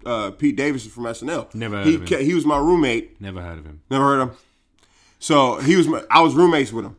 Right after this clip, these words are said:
Speaker 1: back at his apartment in Brooklyn
Speaker 2: Okay.
Speaker 1: Heights. And
Speaker 2: Are
Speaker 1: I
Speaker 2: you still
Speaker 1: just
Speaker 2: good buddies?
Speaker 1: Yeah, we're still friends. And, uh,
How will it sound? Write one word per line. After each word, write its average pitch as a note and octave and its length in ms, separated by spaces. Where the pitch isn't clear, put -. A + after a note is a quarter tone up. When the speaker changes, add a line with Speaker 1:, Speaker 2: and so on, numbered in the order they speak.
Speaker 1:
back B2 180
at B2+ 60
his A#2+ 100
apartment A#2+ 300
in G#2+ 40
Brooklyn B2 220
Speaker 2:
Okay. C3 80
Speaker 1:
Heights. G#2+ 120
And G2+ 100
Speaker 2:
Are C#3+ 40
Speaker 1:
I D#3 40
Speaker 2:
you E3+ 60
still G3 180
Speaker 1:
just F3 100
Speaker 2:
good E3 80
buddies? F3+ 440
Speaker 1:
Yeah, B3 140
we're C#3+ 100
still D3+ 120
friends. - 200
And, C#3 220
uh, A2+ 1000